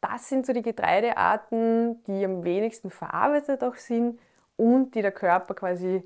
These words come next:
am längsten kennt, wo er am meisten damit anfangen kann. Abschließend zu dem ganzen Thema würde ich noch gern sagen, ähm, wenn ihr jetzt zum Beispiel Kalorien zählt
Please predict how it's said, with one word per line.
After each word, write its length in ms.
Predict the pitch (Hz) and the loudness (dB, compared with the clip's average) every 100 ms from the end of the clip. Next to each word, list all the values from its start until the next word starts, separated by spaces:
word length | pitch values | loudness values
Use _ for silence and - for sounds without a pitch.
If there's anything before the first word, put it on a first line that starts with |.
| - | -2
am 180 | 180 175 | -2 0
längsten 560 | 160 160 190 - - | 0 -2 -4 -8 -12
kennt, 420 | 170 - 160 156 165 | -10 -6 -4 -4 -4
wo 120 | 165 | -2
er 160 | 165 | -2
am 180 | 175 170 | -6 -6
meisten 480 | 165 160 175 - 180 | -2 0 0 -4 -8
damit 300 | 170 165 - | -6 -6 -6
anfangen 480 | 156 160 - 151 - | -6 -6 -10 -12 -12
kann. 360 | - - 151 - _ - | -16 -16 -18 -20 _ 6
Abschließend 640 | 208 - - 302 294 294 | 6 6 -2 -2 0 -2
zu 100 | 285 | -2
dem 140 | 233 | -2
ganzen 480 | 233 185 214 - 226 | -2 -4 -6 -6 -6
Thema 720 | - 185 240 254 254 254 247 | -2 0 0 0 4 4 2
würde 180 | 214 220 | 0 0
ich 100 | 220 | 0
noch 240 | 220 214 - | -2 -4 -4
gern 180 | 196 | -4
sagen, 580 | 202 185 170 190 208 214 - _ _ _ _ _ | -2 2 4 4 0 -2 -6 _ _ _ _ _
ähm, 640 | - 190 190 190 185 185 180 - | -2 0 2 0 -2 -4 -6 -6
wenn 200 | 180 185 | 2 4
ihr 80 | 233 | 4
jetzt 160 | 247 | 0
zum 100 | - | -2
Beispiel 280 | 214 208 - | -4 -2 -6
Kalorien 640 | 190 190 170 165 214 320 | -6 -4 -2 0 2 2
zählt 600 | 339 - 262 302 339 - | 0 2 4 4 0 -8